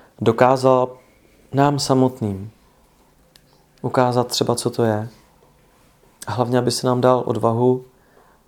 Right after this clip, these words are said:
abychom to s tebou zkusili na sto procent, abychom skočili, i když prostě možná nevíme, do čeho jdeme. Pane, já tě prosím, aby si nám třeba poslal kamaráda, kamarádku, vedoucího, pastora, kohokoliv,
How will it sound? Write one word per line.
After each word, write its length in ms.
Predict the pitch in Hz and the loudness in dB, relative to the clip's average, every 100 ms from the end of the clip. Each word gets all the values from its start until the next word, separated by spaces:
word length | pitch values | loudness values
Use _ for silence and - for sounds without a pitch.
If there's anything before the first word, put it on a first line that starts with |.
| _ _ - | _ _ -4
abychom 640 | 113 117 123 120 117 117 - _ _ _ _ | -4 0 0 0 0 -6 -14 _ _ _ _
to 100 | - | -8
s 80 | 143 | -6
tebou 220 | - 156 | -2 -2
zkusili 440 | 143 - 147 151 139 | -2 -4 -4 0 2
na 100 | 139 | 2
sto 180 | - 147 | -2 0
procent, 380 | 139 131 113 | 0 0 -2
abychom 320 | 113 120 135 127 | -2 -2 -2 -4
skočili, 560 | - 131 - 123 104 - - - - - _ - | 0 -2 0 0 0 -6 -20 -20 -20 -20 _ 0
i 60 | |
když 160 | 135 131 | 2 2
prostě 300 | 139 - 139 | -2 -2 0
možná 280 | 135 127 131 | 2 2 2
nevíme, 580 | 127 127 127 123 120 123 | 2 2 0 2 0 -4
do 100 | 120 | -6
čeho 260 | - 123 | -4 -2
jdeme. 380 | 123 127 117 104 - _ _ _ _ _ _ - - - | 2 2 0 -4 -8 _ _ _ _ _ _ -20 -20 -2
Pane, 140 | 123 | 2
já 60 | 127 | 4
tě 120 | 143 | 2
prosím, 720 | 143 139 - 139 139 147 156 160 _ _ _ - | 2 2 2 2 4 0 -4 -14 _ _ _ -10
aby 160 | 120 127 | -4 0
si 100 | 135 | 2
nám 160 | 131 | 2
třeba 220 | 127 139 | 4 4
poslal 380 | 131 131 - 131 | 4 -2 2 2
kamaráda, 640 | 127 120 120 117 110 101 110 _ - | 4 2 2 2 0 -2 -6 _ -6
kamarádku, 640 | 120 120 117 110 - 117 | 0 2 2 0 -6 -2
vedoucího, 480 | 113 123 123 123 117 | 2 4 2 0 0
pastora, 420 | 120 117 - 117 | 2 0 2 2
kohokoliv, 680 | - 127 127 - 101 107 - | 4 2 2 0 -2 -4 -16